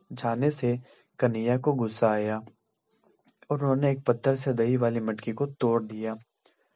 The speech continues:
और एकांत में जाकर ताजा-ताजा मक्खन अपने छोटे-छोटे हाथों से चाटने लगे तथा ओखली, जो मसाला वगैरह कूटने के लिए प्रयोग किया जाता है, उस पर बैठकर बंदरों को भी मक्खन खिलाने लगे।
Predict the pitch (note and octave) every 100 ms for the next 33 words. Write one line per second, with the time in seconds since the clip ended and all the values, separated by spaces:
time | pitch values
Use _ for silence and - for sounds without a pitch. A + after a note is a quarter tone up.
0 | _ _ - C3+ B2+ B2+ C#3 D3 B2+ A#2
1 | A2+ B2 B2 - _ - A#2 B2+ C#3 C3+
2 | C3 A#2 A2 A2+ B2 A#2+ B2 C3 C3 C3
3 | A2+ B2 - C3 C3+ A#2 A2+ A2+ C3+ C#3
4 | - A#2 A2+ B2+ A2+ G#2+ A2+ A#2 _ _
5 | _ _ _ A#2 A#2+ - A#2+ A#2 C3+ C3
6 | B2 - _ _ _ _ - B2+ A2+ -
7 | B2 C3+ B2 C3 C3 B2 A2+ B2+ B2+ B2+
8 | B2+ C3 C3 B2 A2+ A2+ A2+ A#2 B2 _
9 | - _ _ _ _ _ _ - - D3
10 | C#3+ A#2 A2 - C3 B2+ A2 A#2 A#2 B2
11 | C#3+ B2+ A2+ - A#2+ A#2 A2 G#2+ A2 G#2+
12 | G#2 G#2+